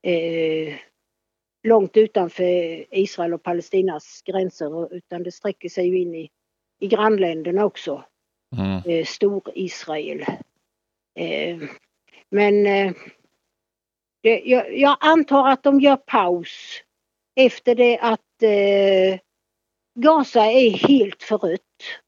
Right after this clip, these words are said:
Speaker 2: Mm.
Speaker 1: Utbombat, eh, och det är ju en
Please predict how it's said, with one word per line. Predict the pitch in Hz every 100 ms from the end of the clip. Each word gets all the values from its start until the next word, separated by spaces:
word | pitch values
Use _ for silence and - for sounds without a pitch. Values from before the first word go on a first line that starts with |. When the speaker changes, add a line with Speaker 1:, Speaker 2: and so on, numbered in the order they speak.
| _ _ _ _ _ _ _ _ _ _ _ -
Speaker 2:
Mm. | 285 285
Speaker 1:
Utbombat, | 87 247 240 220 208 214 214 _ _ -
eh, | 226 208
och | - 247
det |
är | 240
ju | 247 247 247
en | 254